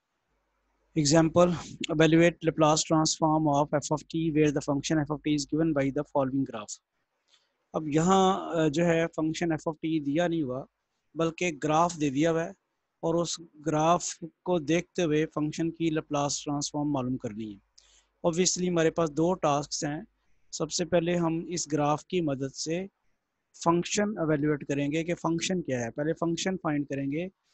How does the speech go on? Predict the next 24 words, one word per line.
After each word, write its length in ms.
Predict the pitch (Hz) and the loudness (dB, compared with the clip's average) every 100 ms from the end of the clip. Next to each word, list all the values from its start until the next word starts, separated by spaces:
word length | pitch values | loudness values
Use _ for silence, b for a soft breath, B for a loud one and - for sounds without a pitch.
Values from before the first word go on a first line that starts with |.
| _ _ - | _ _ -8
कि 60 | |
फंक्शन 440 | 160 165 160 180 175 | -4 -2 -2 -2 -2
क्या 240 | - 123 | -4 -6
है। 200 | 120 107 - _ | -6 -10 -16 _
दूसरा 300 | 160 160 185 | -6 -2 0
ये 180 | 185 185 | 2 2
है 240 | 180 180 202 _ _ _ _ _ _ _ | 0 -2 -4 _ _ _ _ _ _ _
कि, 280 | 180 175 170 | 0 2 2
अ, 840 | 165 - 202 160 156 156 151 151 - | 0 -6 -6 -2 0 0 -2 -2 0
फिर 100 | 202 | 2
उसके 260 | 175 - | 0 0
बाद 200 | 165 160 | 2 2
उसकी 240 | 156 - 151 | 2 -2 -4
Laplace 360 | 147 143 139 | -4 -4 -4
ट्रांसफॉर्मेशन 480 | - 143 147 143 139 | -4 -6 -4 -4 -4
मालूम 220 | 139 135 135 | -4 -4 -4
करेंगे 260 | 147 175 | -2 -2
और 100 | 180 | -2
डिफरेंस 380 | 143 156 185 175 | -2 -2 0 0
पर 120 | 170 | 0
हमारे 280 | 151 143 135 | 0 0 -2
सामने 360 | 135 143 147 143 | -4 -2 0 0
आ 40 | |
जाएगा 340 | 131 151 170 | -2 -2 -2